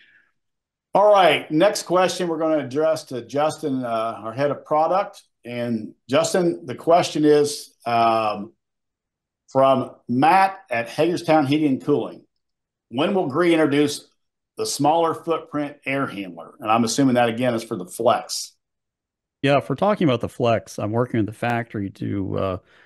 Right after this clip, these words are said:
Speaker 2: develop some smaller air handlers, you know, the more traditional style American, uh, dimensions and everything, less weight, uh, as well.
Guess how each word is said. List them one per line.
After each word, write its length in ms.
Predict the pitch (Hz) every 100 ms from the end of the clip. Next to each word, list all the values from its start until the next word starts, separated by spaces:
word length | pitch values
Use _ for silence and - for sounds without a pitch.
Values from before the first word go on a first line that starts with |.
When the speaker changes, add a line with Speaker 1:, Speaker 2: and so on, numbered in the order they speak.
| _ _ _ _
Speaker 2:
develop 600 | - 107 117 127 127 - _ _ _ -
some 200 | - 107
smaller 500 | - 127 120 113 101
air 260 | - 117
handlers, 540 | 104 107 113 110 110 -
you 100 | 107
know, 140 | 101
the 100 | 107
more 180 | 104 104
traditional 600 | - 117 113 117 - 113
style 420 | 110 - 110 113 110
American, 640 | 101 107 101 101 95 92 - 113 -
uh, 180 | 107 98
dimensions 580 | 95 101 101 - 95
and 80 | 101
everything, 460 | 101 104 - 104 98 - _ -
less 300 | 117 120 -
weight, 440 | 98 107 117 - _ _
uh, 220 | 101 98 -
as 160 | 101
well. 460 | 95 110 120 127